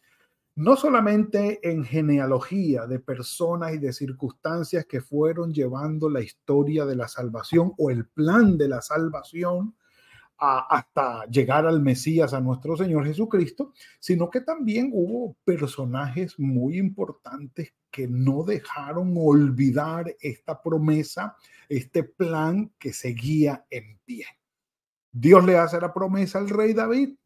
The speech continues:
no faltaría en el trono del rey David alguien de su descendencia, de su sangre,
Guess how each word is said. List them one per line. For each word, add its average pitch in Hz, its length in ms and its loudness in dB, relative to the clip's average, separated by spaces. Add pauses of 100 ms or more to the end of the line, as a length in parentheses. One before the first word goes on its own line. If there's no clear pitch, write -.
(480)
no 143 400 0
faltaría 165 560 -2
en 170 80 -4
el 160 240 -6
trono 160 400 -2
del 131 180 -6
rey 151 320 -2
David 147 880 -2
alguien 156 720 -4
de 139 160 -6
su 127 340 -6
descendencia, 175 880 -4
de 147 140 -6
su 185 160 -10
sangre, 247 560 -6